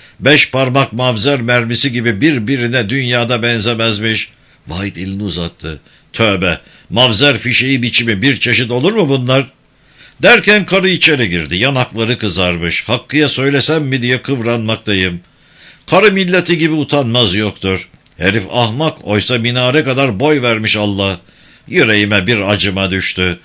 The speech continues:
"Topala bizim Hakkı'ya birden acıdım. Tüh, yazık." dedim.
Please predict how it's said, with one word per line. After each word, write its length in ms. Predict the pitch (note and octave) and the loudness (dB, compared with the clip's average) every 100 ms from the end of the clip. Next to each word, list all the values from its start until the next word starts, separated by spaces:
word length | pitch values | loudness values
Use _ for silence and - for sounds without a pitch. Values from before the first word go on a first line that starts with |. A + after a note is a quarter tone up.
| - - - | -20 -18 0
"Topala 560 | E3+ E3+ F3 E3+ C#3 A#2 | 0 4 4 4 4 2
bizim 280 | B2+ D#3 | 0 0
Hakkı'ya 440 | B2 C#3 - B2+ A#2+ | 0 -2 -2 0 4
birden 320 | F#3 C3 C3+ | 4 4 2
acıdım. 440 | B2 A#2 A2 A2 | 0 0 -2 -4
Tüh, 340 | F2+ F#3+ F#3+ C3+ | 0 2 2 2
yazık." 420 | D#3 B2+ E3 F3 | 2 2 0 0
dedim. 380 | B2+ A2+ A2 | -2 0 -2